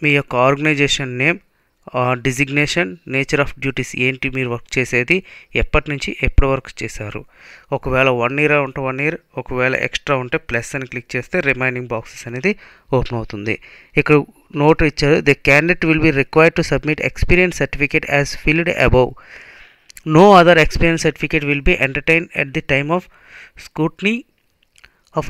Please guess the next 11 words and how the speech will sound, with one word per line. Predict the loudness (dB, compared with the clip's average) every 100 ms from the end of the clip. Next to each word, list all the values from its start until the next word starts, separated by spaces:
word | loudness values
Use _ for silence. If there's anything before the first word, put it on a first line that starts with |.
| 2
application | 2 4 2 0 -2
or | 0 2
document | 0 -2 -8 -10
verification." | -12 -14 -14 -14 -16
గుర్తుపెట్టుకోండి, | -16 -12 -12 -10 -12 -6 -6 -6 _ _ _ -6
మీరు | -2 0
ఇక్కడ | 0 -2 -4
ఏదైతే | 0 4 6 6 4 2
ఆర్గనైజేషన్, | 2 0 -2 0 0 -2 -2
ఏదైతే | -2 0 -2
డిజిగ్నేషన్, | -4 -6 -6 -6 -6 -4